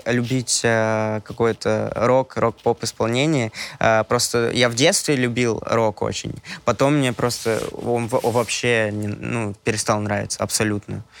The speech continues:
Я ее слушать не мог. Вот. Потом выходит эта песня, и я реально, я в нее просто влюбился.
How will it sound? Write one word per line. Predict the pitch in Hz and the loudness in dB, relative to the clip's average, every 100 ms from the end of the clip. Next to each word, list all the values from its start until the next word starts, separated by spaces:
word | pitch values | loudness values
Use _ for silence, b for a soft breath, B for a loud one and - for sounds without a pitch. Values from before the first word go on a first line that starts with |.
| B - | B 0
Я | 113 | 2
ее | 113 117 113 | 4 2 0
слушать | - 117 - | -2 -4 -4
не | 110 | -4
мог. | 107 107 - - | -4 -6 -14 -4
Вот. | 113 107 | -2 -2
Потом | - 127 | -2 -2
выходит | 117 - 127 117 | 0 0 0 0
эта | 110 | -4
песня, | 110 123 143 120 107 107 | 0 0 0 -2 -2 -2
и | - | 0
я | 113 113 110 110 | 2 2 2 0
реально, | 107 107 107 | -2 -2 -4
я | 107 | -4
в | 110 | -4
нее | 110 107 | -6 -6
просто | 104 113 - 101 | -6 -6 -6 -8
влюбился. | 101 - - - - | -8 -8 -10 -10 -16